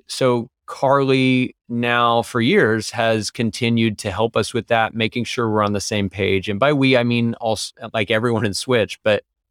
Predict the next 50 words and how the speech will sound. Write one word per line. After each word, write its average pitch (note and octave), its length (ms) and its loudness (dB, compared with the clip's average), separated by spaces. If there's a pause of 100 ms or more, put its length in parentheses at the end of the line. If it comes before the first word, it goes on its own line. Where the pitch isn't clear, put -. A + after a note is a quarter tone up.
she B2 220 0
definitely, A2+ 960 2 (260)
our A2 160 2
leadership A2 480 -2
team, F#3+ 220 0
so A#2 140 -2
all A2 180 4
of A2+ 100 0
our A2+ 100 2
coaches C#3 640 -2 (380)
that A2+ 340 4
are A2+ 120 0
a G#2 40 0
part A#2+ 220 0
of A2+ 40 -4
those A#2 360 -2 (140)
strategic A2+ 640 -2
planning B2+ 360 0
meetings G2 400 2
and G#2 100 -4
stuff - 220 -2
like G#2+ 160 -2
that, G#2 260 0
she's C3 240 -2
the D#3 80 0
one C#3 180 0
sending B2+ 320 -2
out A2 200 -2
texts - 360 -2
saying, G#2 220 0
"Hey, D3 120 2
this B2+ 200 -2
is B2 120 -8
what C#3 180 -2
come-, B2 280 0
uh, C3 100 0
what's B2+ 220 0
coming A#2+ 240 -2
up. G#2+ 180 0
These B2 220 -2
are B2+ 40 -2
the A#2+ 100 0
things A#2 260 -2
that A2+ 80 -2
we G#2+ 100 -4
need A2 100 2
to G#2 80 0
be G2+ 120 -2
thinking G2+ 340 -4
about." F#2+ 320 -4